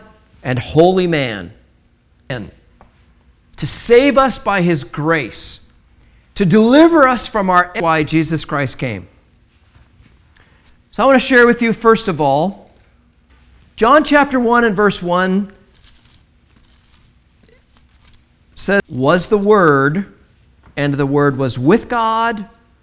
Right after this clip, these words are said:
and the Word," correct translation of that verse,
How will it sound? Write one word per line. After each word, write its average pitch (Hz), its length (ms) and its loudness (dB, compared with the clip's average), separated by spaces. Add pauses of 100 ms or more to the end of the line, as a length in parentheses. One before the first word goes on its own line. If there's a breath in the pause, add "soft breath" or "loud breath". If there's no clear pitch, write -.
(360)
and 156 260 -2
the 143 140 -2
Word," 147 680 0
correct 151 720 -4 (560)
translation 143 720 -4 (340)
of 123 180 -10
that 113 180 -6
verse, 110 400 -14